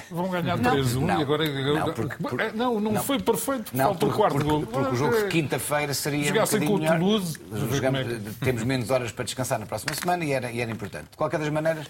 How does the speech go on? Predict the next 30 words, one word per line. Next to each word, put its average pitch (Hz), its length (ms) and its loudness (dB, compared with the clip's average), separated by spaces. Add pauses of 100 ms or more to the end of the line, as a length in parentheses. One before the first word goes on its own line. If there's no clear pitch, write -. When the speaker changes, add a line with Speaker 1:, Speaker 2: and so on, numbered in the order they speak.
(340)
Speaker 2:
para 135 120 -6
concluir, 123 480 0
o 110 40 -2
Ruben 139 220 -2
Amorim 143 240 0
fez, 123 560 -4 (140)
tocou 180 280 2
nos 156 160 2
pontos 151 280 -2
fundamentais 139 800 0 (260)
que 151 80 0
não 196 220 4
só 160 200 4
os 139 120 2
jogadores, 139 280 2
como 147 180 -2
também 143 220 -2
a 139 40 0
massa 139 240 0
adepta 127 260 -4
tem 107 160 -6
que - 80 -10
ter. 80 240 -10 (340)
Foco 165 440 0
total 147 380 0
nos 135 160 -2
jogos 123 200 -2
que - 120 -6
aí 104 80 -2
vêm. 87 280 -6